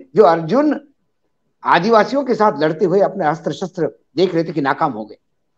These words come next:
तो जब इन्होंने देखा कि इतना करने के बावजूद भी केजरीवाल नहीं जाएंगे, नहीं जाएंगे, गए जी।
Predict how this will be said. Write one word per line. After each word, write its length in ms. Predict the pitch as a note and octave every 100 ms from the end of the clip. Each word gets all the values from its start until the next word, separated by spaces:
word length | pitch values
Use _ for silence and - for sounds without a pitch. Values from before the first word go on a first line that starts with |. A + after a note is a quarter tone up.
| _ _ _ _ _ _ _ _ _ _ _ _ - - -
तो 360 | D#4+ E4+ - - _ _ _
जब 200 | D3 D4+ D4
इन्होंने 260 | C4+ B3+
देखा 360 | G#3 G3+ G3 A#3 - - _ _ _ _
कि 80 | C4
इतना 380 | C4 G#3+ C#4 D4+
करने 320 | A#3 A#3+ C4+
के 140 | C4+
बावजूद 480 | E3 F3+ F3+ B3+ B3
भी 200 | A3+ G3
केजरीवाल 480 | - G#3+ A3+ B3+ B3
नहीं 220 | A#3 A#3+
जाएंगे, 320 | A3 A3+ A#3
नहीं 180 | G3+ A3
जाएंगे, 380 | G#3 G#3+ G#3 G3+
गए 240 | D3+ F#3+
जी। 280 | F3+ G#3 -